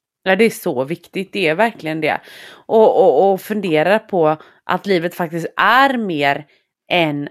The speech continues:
att banta och betala räkningar och gå i för trånga skor.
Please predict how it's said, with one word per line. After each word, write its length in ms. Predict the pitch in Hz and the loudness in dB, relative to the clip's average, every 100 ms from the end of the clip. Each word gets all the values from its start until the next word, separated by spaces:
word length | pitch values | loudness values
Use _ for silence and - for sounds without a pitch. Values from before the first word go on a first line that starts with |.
| - | -4
att 260 | 160 160 | -4 0
banta 440 | 190 190 147 - 151 | 0 0 -2 -6 -6
och 100 | 147 | -4
betala 460 | 151 - 143 143 | -8 -6 -4 -2
räkningar 640 | 160 156 147 - 147 147 143 | 0 -2 -4 -10 -6 -2 -2
och 160 | 156 | -4
gå 220 | 151 160 151 | -4 -2 -2
i 40 | |
för 120 | 151 | -4
trånga 420 | 147 160 139 135 | -6 -4 -4 -6
skor. 520 | 143 - 240 185 160 | -4 0 2 0 -6